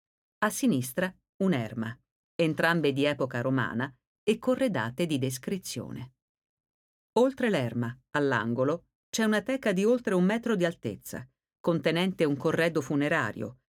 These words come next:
composto di piatti e ciotoline di varie dimensioni e un piatto genucilia, entrambi in ceramica di epoca etrusca e provvisti di descrizione. All'angolo sinistro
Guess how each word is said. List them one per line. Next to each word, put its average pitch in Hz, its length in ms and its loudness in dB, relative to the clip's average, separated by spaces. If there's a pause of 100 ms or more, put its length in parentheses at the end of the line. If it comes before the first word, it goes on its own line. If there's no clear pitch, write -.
(120)
composto 202 640 0
di 160 160 -2
piatti 240 380 -2
e 180 120 2
ciotoline 185 580 0
di 156 100 -2
varie 170 300 2
dimensioni 135 840 0
e 190 120 0
un 196 200 0
piatto 233 400 -2
genucilia, 127 800 -2 (380)
entrambi 170 560 2
in 147 100 0
ceramica 156 600 0
di 135 120 0
epoca 143 360 0
etrusca 127 720 -4
e 156 160 0
provvisti 180 720 -2
di 160 160 -2
descrizione. 123 960 -6 (1400)
All'angolo 196 540 2
sinistro 147 720 -4